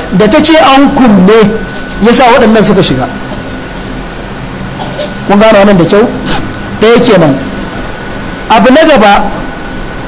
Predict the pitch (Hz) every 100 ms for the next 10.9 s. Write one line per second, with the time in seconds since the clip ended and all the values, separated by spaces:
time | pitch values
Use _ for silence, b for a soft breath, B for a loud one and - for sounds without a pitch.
0 | - - - - 277 247 220 269 269 247
1 | 247 254 247 247 - 226 247 254 196 135
2 | 233 180 120 120 - - - - - -
3 | - 160 - - - - - - - -
4 | - - - 262 262 269 262 - - 240
5 | 262 254 - 214 - 247 277 254 - 214
6 | 262 247 - - - - - 240 202 139
7 | 131 - - - - - - 208 269 269
8 | 254 254 226 220 175 254 285 254 269 214
9 | 220 214 214 262 247 202 - 240 247 208
10 | 214 247 220 233 196 202 202 156 151